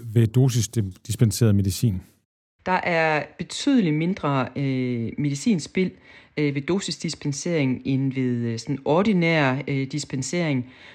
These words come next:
Speaker 2: Og det er der simpelthen, fordi at patienten risikerer maksimalt at brænde inde med medicin til fjorten dage. Det er jo så lang tid, som dosisdispenseringen kører, inden vi kan bringe den til ophør.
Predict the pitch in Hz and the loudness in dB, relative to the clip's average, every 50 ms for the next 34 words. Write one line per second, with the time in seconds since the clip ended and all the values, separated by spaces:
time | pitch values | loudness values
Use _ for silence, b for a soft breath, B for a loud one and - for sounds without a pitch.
0 | B B 202 208 220 190 190 190 185 - 196 185 175 160 160 170 170 - - - | B B 0 2 4 4 2 2 0 -2 -4 -4 -2 -2 -2 -2 -2 -2 -6 -8
1 | 151 - - 190 196 185 - - 151 147 - 147 - 214 208 185 - 156 151 143 | -8 -4 -2 -2 0 0 -2 -4 -6 -6 -6 -2 0 0 0 0 0 -2 -2 -2
2 | 139 135 135 143 139 - 151 - - - 202 185 156 131 131 135 143 160 190 - | -2 -2 -2 -4 -4 -6 -8 -8 -4 -2 0 0 0 0 -2 -2 -2 -2 -2 -4
3 | - - 160 156 165 165 151 135 - - - 135 135 131 139 139 147 151 156 170 | -6 -6 -4 -2 0 0 -2 -2 -4 -6 -4 -2 -2 0 0 0 0 2 2 2
4 | 180 180 160 143 135 135 - - - 165 143 123 - - 131 120 - - 147 143 | 2 2 2 2 0 -2 -6 -4 -2 -2 -2 -2 -4 -6 -8 -8 -6 -4 -2 -2
5 | 151 156 160 147 135 127 120 120 127 135 139 - - - - - 180 175 - - | 0 0 -2 0 0 2 2 2 2 0 -2 -4 -12 -20 -8 -6 -4 -4 -4 -4
6 | 170 156 151 147 151 151 - - - - - - 175 160 - - - - 143 131 | -4 -4 -2 -2 -2 -4 -6 -10 -14 -10 -6 -4 -4 -4 -6 -8 -6 -4 -4 -4
7 | 123 - 147 147 147 - 139 - - 147 127 - - 135 127 - - 151 139 127 | -2 -2 -2 -2 -2 -4 -8 -8 -8 -8 -10 -6 -6 -6 -6 -4 -2 -2 0 0
8 | 117 107 - - - 165 165 170 180 190 190 185 B B B B B B B - | 0 -2 -4 -4 -2 0 2 2 4 2 0 -2 B B B B B B B -2
9 | 160 151 156 160 165 147 151 156 147 - 156 127 B B B B B _ - - | 0 2 2 2 2 0 -2 -4 -2 -2 -2 -4 B B B B B _ -2 2
10 | 139 135 127 123 131 123 - - 139 - 135 143 143 - - 139 127 98 | 2 2 2 2 -2 -4 -4 -4 -2 0 0 0 -2 -2 -2 0 0 0